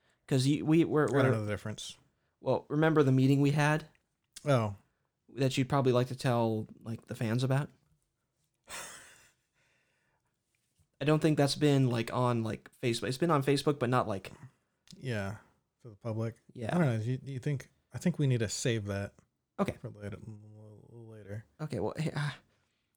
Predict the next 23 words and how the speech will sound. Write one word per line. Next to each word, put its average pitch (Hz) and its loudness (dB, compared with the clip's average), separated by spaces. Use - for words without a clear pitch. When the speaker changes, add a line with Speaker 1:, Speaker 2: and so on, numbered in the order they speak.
Speaker 1:
how 156 -4
about, 147 2
how 156 -2
about 131 -2
this? - -8
We're, - -12
I'm 110 0
gonna, 123 4
I'm 127 -2
gonna 127 0
bring 147 4
the 160 4
levels 127 4
down 90 -4
for - -6
a - -6
minute, 60 -10
and - -10
we'll 113 -6
discuss 127 0
for 127 0
a 127 2
second. - -4